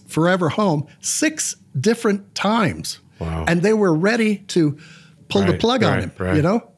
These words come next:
Speaker 1: And guess what? We solved it.
Speaker 2: Wow.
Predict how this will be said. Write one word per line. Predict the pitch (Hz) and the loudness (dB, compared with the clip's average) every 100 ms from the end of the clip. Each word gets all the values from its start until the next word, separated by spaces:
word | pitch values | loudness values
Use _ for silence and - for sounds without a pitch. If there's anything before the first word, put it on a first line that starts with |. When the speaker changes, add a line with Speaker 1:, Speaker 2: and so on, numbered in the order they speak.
| _ - - - - - - - | _ -20 -20 -20 -20 -20 -10 -2
Speaker 1:
And | 175 175 | 0 0
guess | 208 214 - | 0 -2 -2
what? | 254 220 - - - _ _ | -2 -4 -8 -20 -20 _ _
We | - | -4
solved | 170 - 233 254 - | -4 -2 -4 -6 -10
it. | 80 - - _ - | -14 -20 -20 _ -6
Speaker 2:
Wow. | 92 85 | -4 -2